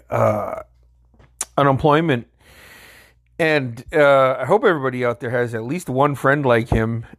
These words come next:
and, and a brother like him. Um, he got me heat. Um, so that was awesome, man. There's, uh, <laughs> we, me and him also went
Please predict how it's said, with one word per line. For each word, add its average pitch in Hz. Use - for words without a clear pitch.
and, 113
and 120
a 113
brother 117
like 113
him. 120
Um, 107
he 135
got 127
me 127
heat. -
Um, 113
so 214
that 180
was 170
awesome, 170
man. 139
There's, 139
uh, 123
<laughs> -
we, 226
me 165
and 165
him 156
also 147
went 123